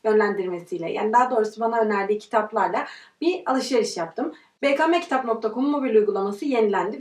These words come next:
ve ben bu alışverişimin siparişini mobil uygulama üzerinden verdim. Gerçekten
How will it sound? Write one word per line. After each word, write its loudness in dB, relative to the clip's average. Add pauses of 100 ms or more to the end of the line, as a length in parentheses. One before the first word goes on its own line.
ve 0
ben 2
bu 6
alışverişimin 2
siparişini -4
mobil -2
uygulama 6
üzerinden -4
verdim. -8
Gerçekten -2